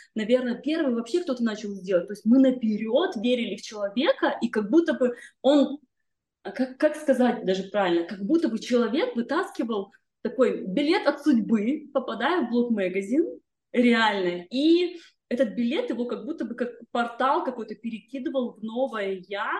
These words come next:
И сейчас это все, вот особенно когда по истечению лет смотришь в прошлое, думаешь: «Блин, какие мы крутые и какую крутую работу мы делаем». Это ведь, ну, это ведь невероятно на самом деле. А вот, вот еще прикол, то, что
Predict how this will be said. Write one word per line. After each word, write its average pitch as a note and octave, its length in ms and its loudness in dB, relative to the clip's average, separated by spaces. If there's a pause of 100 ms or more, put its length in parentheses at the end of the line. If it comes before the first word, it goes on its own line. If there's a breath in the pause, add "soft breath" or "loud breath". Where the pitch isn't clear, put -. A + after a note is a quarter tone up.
(460 loud breath)
И A#3 60 -6
сейчас D4 520 -6
это B3 240 -2
все, A#3+ 320 -4
вот A#3 220 -6
особенно A3+ 340 -6
когда G#3+ 240 -6
по A3 140 -4
истечению A3 520 -4
лет G#3 220 -2
смотришь G#3+ 460 -6
в - 20 -20
прошлое, C4+ 460 2
думаешь: G#3 320 -2
«Блин, G3+ 400 0
какие B3+ 260 -4
мы C4 160 2
крутые E4+ 580 2
и - 40 0
какую A#3 260 -4
крутую A3+ 320 -12
работу G#3+ 400 -2
мы G3 140 -4
делаем». F3 640 -4 (680)
Это G3+ 220 -4
ведь, G3 300 -6
ну, G#3 360 2
это A3+ 140 0
ведь A3 200 -2
невероятно A3+ 720 2
на E3+ 120 2
самом E3+ 300 -4
деле. - 360 -4 (260)
А G#3 320 2
вот, A3+ 260 -4
вот B3+ 280 2
еще C4+ 340 4
прикол, C4+ 560 0
то, C4+ 120 6
что A3 400 -4